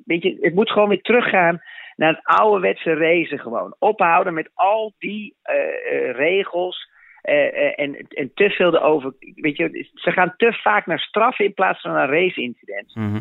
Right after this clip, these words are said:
Speaker 1: En aan het eind van het verhaal, laten wij eerlijk zijn: die mannen worden gewoon betaald tien, dertig miljoen, twintig miljoen, vijf miljoen salaris. En, en we zijn bijna bezig met, met, met zoveel safety. Weet je, ja, daar kunnen ze net zo goed, eh, gewoon normaal, eh, normaal salaris gaan verdienen.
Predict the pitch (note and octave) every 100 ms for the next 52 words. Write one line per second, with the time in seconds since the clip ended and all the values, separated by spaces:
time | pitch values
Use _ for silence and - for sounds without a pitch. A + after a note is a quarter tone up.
0 | A#2+ - D#3 E3+ - G3+ A3 - F3 F3+
1 | F3 F3+ F3 F3 - G3 F#3 - B2 C3+
2 | D#3 F#3+ G3+ F#3 F3+ E3 D#3+ D3+ F3+ F3
3 | - G#3 F#3 F3+ - _ _ - F#3 -
4 | F3 E3+ E3+ F3 - G3+ G3 E3+ F3 E3+
5 | F3 - F#3+ G3+ F3 F#3 E3+ E3 - D#3+
6 | F#3 E3 A#2+ E3 - - - - _ -
7 | D#3+ - F3 F3 F3+ F3 F3 F3 D#3+ E3
8 | F#3 F3 D#3+ D3+ - D#3+ - D#3+ - G#3+
9 | A3+ F#3+ F3 - F#3+ G3+ - D3+ - _
10 | _ _ - D#3+ F3 F#3 D#3 - D#3+ C#3+
11 | D3+ D#3+ D#3+ F3+ F3 F3+ F3 F3+ F#3+ F#3
12 | F3+ F#3 F#3 F#3 F#3 F3 G3 G3 F#3+ F3+
13 | G3+ G#3+ G#3+ - F#3+ - C4+ A3+